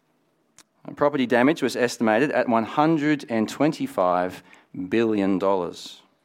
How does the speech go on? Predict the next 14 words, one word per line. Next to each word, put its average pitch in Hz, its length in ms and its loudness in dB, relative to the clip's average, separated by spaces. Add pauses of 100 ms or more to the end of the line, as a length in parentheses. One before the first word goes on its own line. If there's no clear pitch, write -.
(1400)
Uh, 147 120 4
at 220 160 4
the 247 60 0
time, 175 560 4
uh, 147 340 0 (100)
U 185 220 4
S 160 100 -2
President 151 380 2
George 151 420 2 (100)
W. 131 280 2
Bush 180 400 0 (720)
was 165 180 2
on 196 80 6
holidays 175 880 0